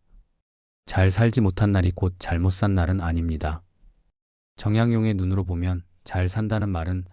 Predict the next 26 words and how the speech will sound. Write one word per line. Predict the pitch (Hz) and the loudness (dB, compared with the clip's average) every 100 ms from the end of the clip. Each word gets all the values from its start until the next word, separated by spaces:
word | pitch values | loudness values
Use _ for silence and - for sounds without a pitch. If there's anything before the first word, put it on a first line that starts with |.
| _ | _
삶 | - - 123 127 | -12 -4 -2 -2
전체를 | 123 92 87 107 95 | -4 -4 -4 -2 -4
두고 | 87 90 90 | -4 -4 -4
하는 | 95 104 | -4 -4
말이지, | 95 85 85 98 | -2 -4 -4 -4
하루하루에 | 92 107 117 113 101 98 | -4 -2 -2 -2 0 -2
들이대는 | 92 90 87 85 87 107 - | -2 -4 -4 -4 -4 -6 -8
잣대가 | - 95 - 92 95 | -8 -6 -4 -2 -2
아니었습니다. | 82 87 87 87 76 78 82 - _ - - _ _ _ _ _ _ | -2 -4 -6 -8 -8 -8 -10 -12 _ -20 -20 _ _ _ _ _ _
그는 | - 110 107 | 2 4 4
하루를 | 123 123 120 | 4 4 4
평가하기보다 | - 123 120 113 104 90 92 90 | 2 0 2 2 2 0 0 0
삶의 | 92 - 117 123 113 | -2 -2 2 4 4
흐름을 | 120 107 104 | 4 2 0
보았습니다. | 87 78 - 85 71 80 82 _ _ _ _ _ _ _ _ _ | -2 -4 -4 -6 -4 -6 -6 _ _ _ _ _ _ _ _ _
흐름은 | - 131 127 120 | 0 4 6 4
잠시 | - 90 87 98 | 0 -2 0 -2
막힐 | 80 - 101 | -2 -2 -4
수는 | - 107 | -2 -2
있어도 | 92 - 92 95 95 | -2 -2 -2 0 -2
완전히 | 87 82 82 92 87 | -2 -2 0 0 0
끊어지지는 | - 123 107 95 92 92 | 0 0 2 0 0 0
않습니다. | 78 - 85 78 80 80 - _ - - _ _ _ _ _ _ | -2 -6 -6 -6 -6 -8 -12 _ -20 -20 _ _ _ _ _ _
사람은 | - 123 123 123 113 | -2 2 4 4 2
기준이 | 104 101 101 | 0 0 0
사라지면 | - 104 95 92 98 95 | 0 0 0 0 0 -2